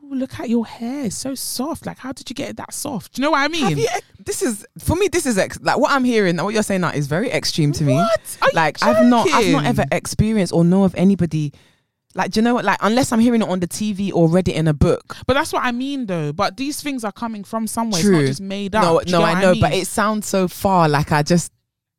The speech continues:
Speaker 2: like, you know, I, I don't know. I don't
Speaker 1: I
Speaker 2: know.
Speaker 1: can't.
Speaker 2: Maybe I'm just, I don't know, 'cause I grew up in a white area.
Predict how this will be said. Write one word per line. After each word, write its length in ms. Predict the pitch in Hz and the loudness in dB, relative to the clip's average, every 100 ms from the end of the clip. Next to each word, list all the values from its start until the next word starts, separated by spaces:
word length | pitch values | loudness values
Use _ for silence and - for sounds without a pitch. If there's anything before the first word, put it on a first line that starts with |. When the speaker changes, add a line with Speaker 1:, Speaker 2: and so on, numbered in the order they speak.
| _ | _
Speaker 2:
like, 180 | - 214 | -6 -4
you 80 | 247 | -2
know, 120 | 269 - - - - | -4 -6 -12 -20 -12
I, 120 | 226 - 480 | -10 -10 -10
I 100 | 233 | -10
don't 180 | 240 165 | -6 -4
know. 300 | 165 185 160 - _ _ _ _ - | -2 -2 -4 -6 _ _ _ _ -10
I 80 | - | -2
don't 120 | 466 | 2
Speaker 1:
I 40 | 302 | 2
Speaker 2:
know. 360 | 226 302 208 165 | 2 2 2 2
Speaker 1:
can't. 100 | 170 | 2
Speaker 2:
Maybe 320 | 247 330 254 | 0 2 0
I'm 200 | 220 220 | 0 -2
just, 360 | 214 - - _ _ _ _ _ _ | -4 -4 -10 _ _ _ _ _ _
I 100 | - | -4
don't 180 | 349 339 | 0 2
know, 160 | 196 233 | 4 4
'cause 160 | 214 - | 4 2
I 140 | 247 | 2
grew 120 | 302 | 2
up 100 | 262 | 2
in 80 | 175 | 2
a 60 | 151 | 2
white 180 | 151 - | 0 0
area. 500 | 170 214 120 98 | -2 -2 -2 -4